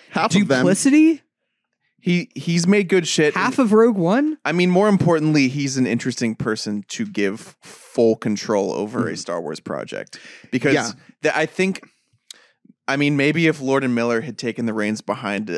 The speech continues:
Speaker 3: a television show with this level of
Speaker 1: Yeah, if, if Solo would have
Speaker 3: oversight,
Speaker 1: been, oh, dude.
Speaker 3: then maybe
Speaker 1: Oh my
Speaker 3: things would have
Speaker 1: God.
Speaker 3: gone a little bit more smoothly, because that's what they need. They need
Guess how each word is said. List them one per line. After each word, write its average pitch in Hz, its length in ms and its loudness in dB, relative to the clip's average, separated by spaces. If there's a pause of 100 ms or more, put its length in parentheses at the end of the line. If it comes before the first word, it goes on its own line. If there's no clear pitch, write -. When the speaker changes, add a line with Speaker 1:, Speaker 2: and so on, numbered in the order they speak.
(140)
Speaker 3:
a - 20 -2
television 104 600 -6
show 87 260 -6
with 92 280 -10
this 98 340 -6 (100)
level 95 480 -6
of - 180 -2
Speaker 1:
Yeah, 127 160 2
if, 101 140 -4
if 123 140 2
Solo 127 480 4
would 123 80 4
have 110 100 2
Speaker 3:
oversight, 113 200 2
Speaker 1:
been, 107 80 2 (100)
oh, 120 220 2
dude. 110 340 0 (120)
Speaker 3:
then 156 280 0
maybe 165 200 2
Speaker 1:
Oh 165 60 2
my - 80 2
Speaker 3:
things 180 160 0
would 175 140 2
have 170 80 -4
Speaker 1:
God. 190 160 2
Speaker 3:
gone - 20 2
a 202 60 2
little 190 180 4
bit 196 140 2
more 196 160 2
smoothly, 202 480 -2
because 143 320 -6
that's 135 200 -2
what 165 160 -4
they 156 140 -4
need. 147 240 -12
They 117 140 -8
need 131 580 -10